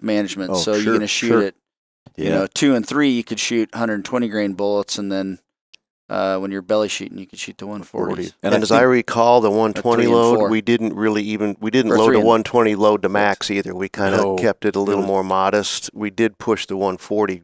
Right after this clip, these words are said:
Speaker 3: right up near the top, but the one twenty we didn't
Speaker 1: Yeah, it was kind of a
Speaker 3: we didn't push it real hard 'cause we were trying to get a really low
Speaker 2: Low
Speaker 3: recoil
Speaker 2: recoil.
Speaker 3: load.
Speaker 1: Yeah.
Speaker 2: Yeah, and I think that, uh, at least when I was working in ballistics, there was just certain things that just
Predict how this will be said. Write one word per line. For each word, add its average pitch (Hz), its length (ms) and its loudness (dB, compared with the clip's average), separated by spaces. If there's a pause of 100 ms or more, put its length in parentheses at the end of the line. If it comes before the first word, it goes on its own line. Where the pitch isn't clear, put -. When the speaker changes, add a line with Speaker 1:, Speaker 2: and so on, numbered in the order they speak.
(120)
Speaker 3:
right 92 200 -2
up 95 140 -2
near 92 240 -10
the - 120 -14
top, 87 360 -6
but - 140 -12
the 90 80 -14
one 104 180 -4
twenty 107 340 -4
we 98 160 -8
didn't 98 380 -8
Speaker 1:
Yeah, 131 160 0
it 127 60 2
was 127 100 -6
kind 139 240 -4
of 120 100 -4
a 117 240 -4
Speaker 3:
we 113 120 0
didn't 113 200 -2
push 113 240 -2
it 101 60 -4
real 101 180 0
hard 104 280 0
'cause 85 120 -14
we 95 120 -4
were 98 80 -4
trying 95 240 -4
to 95 80 -6
get 95 120 -6
a 98 120 -4 (100)
really 101 220 -2
low 95 220 0
Speaker 2:
Low 85 40 -4
Speaker 3:
recoil 95 340 -2
Speaker 2:
recoil. 95 220 -2
Speaker 3:
load. 104 260 -6 (200)
Speaker 1:
Yeah. 104 260 -12
Speaker 2:
Yeah, 156 260 -10
and 98 120 -2
I 92 60 0
think - 280 -4
that, 101 300 0 (380)
uh, 80 420 2 (580)
at 92 140 0
least 107 180 0
when 98 100 -2
I 92 120 2
was 92 120 -4
working 87 300 -6
in 87 80 -2
ballistics, 90 460 0
there 85 140 -4
was 78 200 -6
just 139 220 -4
certain - 500 -6
things 85 540 -4
that - 180 -4
just - 380 -2